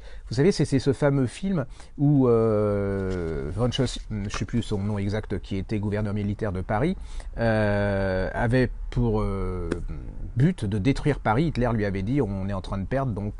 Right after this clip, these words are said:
euh, vous allez complètement raser, euh, Paris. » Et puis, il y avait ce, ce gars de la Croix-Rouge qui essaye de l'en dissuader. Je crois que c'était Dusselier qui, Dusselier qui faisait ça. C'était un, un film et une pièce absolument extraordinaire. Et là, il nous refait, ça s'appelle Le Prix. Alors, Le Prix, qu'est-ce que c'est ? C'est, euh, Otto Hahn.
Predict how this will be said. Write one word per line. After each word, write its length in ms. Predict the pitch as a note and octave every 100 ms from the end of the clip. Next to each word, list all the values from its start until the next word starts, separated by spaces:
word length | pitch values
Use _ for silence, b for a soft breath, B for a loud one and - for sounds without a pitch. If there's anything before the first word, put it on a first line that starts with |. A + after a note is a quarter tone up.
| -
euh, 100 | G2+ B B -
vous 60 | A2
allez 120 | G#2
complètement 480 | D3+ C#3 A#2+ C3+ B2
raser, 540 | G2+ B2+ A2 C#3 C3+
euh, 140 | G2+ F#2+
Paris. » 360 | A#2 G2+ E3+
Et 60 | C#3
puis, 140 | -
il 80 | D3
y 80 | A#2+
avait 160 | A2+
ce, 160 | C#3 A2+ G2 G#2
ce 140 | A2
gars 120 | G#2+
de 80 | B2
la 140 | G#2+ F#2+
Croix-Rouge 480 | - G#2+ A#2+ E3
qui 100 | -
essaye 240 | A2 - C#3
de 100 | G#2+
l'en 140 | G#2
dissuader. 520 | G2+ G2+ - G2 C#3+ B B B
Je 40 | -
crois 140 | C3
que 60 | -
c'était 200 | A2 G#2+
Dusselier 480 | A2 - G#2+ A#2 C3+
qui, 160 | G#2
Dusselier 400 | G#2 A#2 G#2+ B2+
qui 140 | C#3 F#2+
faisait 180 | F#2+
ça. 200 | F2 C3 C3+ B B
C'était 240 | - A2 A#2+
un, 340 | A#2+ C3+ A#2
un 60 | A#2
film 320 | - D#3+ A#2
et 80 | G#2
une 140 | G#2+
pièce 200 | C3+ B2
absolument 360 | G#2+ A2+ G#2 -
extraordinaire. 760 | E3 D#3 - C3+ B2 A2+ D3 D3
Et 80 | C3+
là, 160 | F#3+
il 140 | G#3 D3+
nous 100 | B2+
refait, 380 | C#3 - F#3+ B B B B
ça 160 | -
s'appelle 380 | - C3+ F3 D3
Le 120 | A#2 A2+
Prix. 220 | - F#3
Alors, 200 | C#3 A#2
Le 120 | D3
Prix, 220 | - A3
qu'est-ce 220 | F3 D3
que 80 | C#3
c'est ? 180 | B2 F#3+
C'est, 380 | - - D#3 D#3
euh, 200 | B2 A#2
Otto 360 | D3 C#3+ A#2+
Hahn. 200 | G#2 D3+